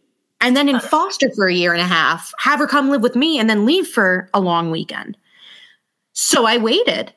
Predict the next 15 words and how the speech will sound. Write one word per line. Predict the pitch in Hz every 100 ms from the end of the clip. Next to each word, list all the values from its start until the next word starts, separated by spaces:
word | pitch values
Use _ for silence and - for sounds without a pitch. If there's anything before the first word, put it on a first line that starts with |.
| _ _ _ -
and | 214 196 214 214
I | 208
was | 220
like, | 233 208 202 _ _ _ - _
the | 262
closer | 254 330 311 262
to | 277
the | 302
end | 302 262
of |
the | 226
lease, | 220 349 - - _
honestly, | 214 220 226 220 240
the | 196 190
better. | 233 359 -